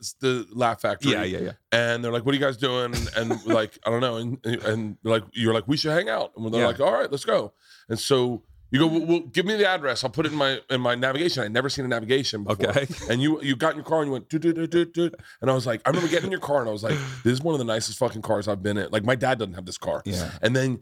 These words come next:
Speaker 1: you plugged it in and I go, "Hey, we should get beer." And you're like, "No, let's just go there." And I was like, "No, I can't do
Speaker 2: <laughs>
Speaker 1: this
Speaker 2: I don't
Speaker 1: without
Speaker 2: drink,
Speaker 1: beer."
Speaker 2: so
Speaker 1: Yeah,
Speaker 2: I'm
Speaker 1: you're
Speaker 2: like,
Speaker 1: like, "I don't give a fuck." And I was
Speaker 2: <laughs> "I
Speaker 1: like,
Speaker 2: can't do this."
Speaker 1: Yeah. And I go, "I can't do this without beer." And so we pulled up, we go in, we went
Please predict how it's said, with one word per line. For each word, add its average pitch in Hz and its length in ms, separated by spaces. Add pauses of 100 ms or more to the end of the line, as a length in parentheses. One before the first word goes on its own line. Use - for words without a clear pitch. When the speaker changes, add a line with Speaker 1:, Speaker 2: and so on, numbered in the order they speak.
(140)
Speaker 1:
you 120 80
plugged 151 240
it 143 80
in 139 240
and 113 100
I 127 60
go, 120 100
"Hey, 131 80
we 127 100
should - 100
get 113 140
beer." 123 220
And 101 80
you're 107 80
like, 98 160
"No, 107 260
let's 101 160
just - 200
go - 120
there." 90 220 (300)
And 113 80
I - 20
was 113 80
like, 110 140
"No, 131 160 (260)
I 120 60
can't 127 240
do 123 80
Speaker 2:
<laughs> 117 60
Speaker 1:
this 117 80
Speaker 2:
I - 20
don't - 100
Speaker 1:
without 107 160
Speaker 2:
drink, 139 140
Speaker 1:
beer." 131 100
Speaker 2:
so 110 140
Speaker 1:
Yeah, 160 160
Speaker 2:
I'm 151 80
Speaker 1:
you're 170 100
Speaker 2:
like, 139 140
Speaker 1:
like, 151 80
"I - 20
don't 165 140
give 156 100
a 160 60
fuck." 110 260 (460)
And 170 100
I 165 40
was 160 120
Speaker 2:
<laughs> - 0
"I - 60
Speaker 1:
like, 160 120
Speaker 2:
can't 226 200
do - 100
this." - 260
Speaker 1:
Yeah. 180 240 (300)
And 175 40
I 165 120
go, 175 80
"I 135 80
can't 170 220
do 175 80
this 151 140
without 151 260
beer." 135 340
And 139 80
so 143 100
we 131 120
pulled 156 260
up, 156 180
we 123 60
go 139 240
in, 135 240 (320)
we 139 80
went 139 220